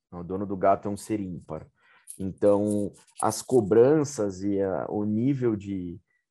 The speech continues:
eh, exigência deles é muito diferente do proprietário de cachorro. E a gente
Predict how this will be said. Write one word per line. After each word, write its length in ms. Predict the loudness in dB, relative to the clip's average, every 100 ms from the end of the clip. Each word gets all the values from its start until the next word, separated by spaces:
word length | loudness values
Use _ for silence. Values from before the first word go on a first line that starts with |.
| _ 0
eh, 100 | 4
exigência 760 | 4 4 -2 0 0 0 -2 0
deles 440 | 2 2 2 -2
é 60 | -2
muito 240 | -4 -6
diferente 500 | -2 0 2 0 -6
do 60 | -8
proprietário 460 | -6 -4 -2 0 -2
de 120 | -4
cachorro. 420 | -6 -4 -6 -4
E 20 |
a 40 | -6
gente 240 | -8